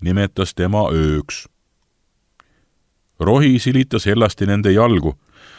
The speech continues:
aga üle peade lendasid meteoriidid. Arseni tundis kuklaga Christofori käe soojust. "Ja Jumal lõi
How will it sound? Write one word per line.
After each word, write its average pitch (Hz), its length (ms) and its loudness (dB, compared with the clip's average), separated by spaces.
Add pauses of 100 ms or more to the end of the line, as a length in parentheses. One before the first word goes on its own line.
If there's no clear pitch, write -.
(180)
aga 87 240 2
üle 90 240 2
peade 113 500 2
lendasid 92 800 -2
meteoriidid. 76 880 0 (1080)
Arseni 92 760 2 (120)
tundis 90 360 0
kuklaga 98 580 0 (360)
Christofori 95 680 0
käe 85 300 2
soojust. 78 560 -2 (1500)
"Ja 95 260 4
Jumal 120 400 4
lõi 117 280 4